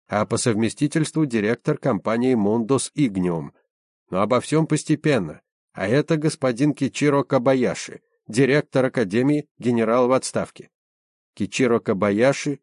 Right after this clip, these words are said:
человек в зелёном мундире, фыркнул через нос.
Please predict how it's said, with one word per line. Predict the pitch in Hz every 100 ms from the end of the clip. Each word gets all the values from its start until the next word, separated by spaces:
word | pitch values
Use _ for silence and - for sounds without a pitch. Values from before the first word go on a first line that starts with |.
| _ _
человек | - 131 110 117 127
в | 117
зелёном | 117 113 120 120
мундире, | 120 120 107 123 117 107 _ _
фыркнул | - - 160 - 139 143
через | - 131 123
нос. | 104 80 -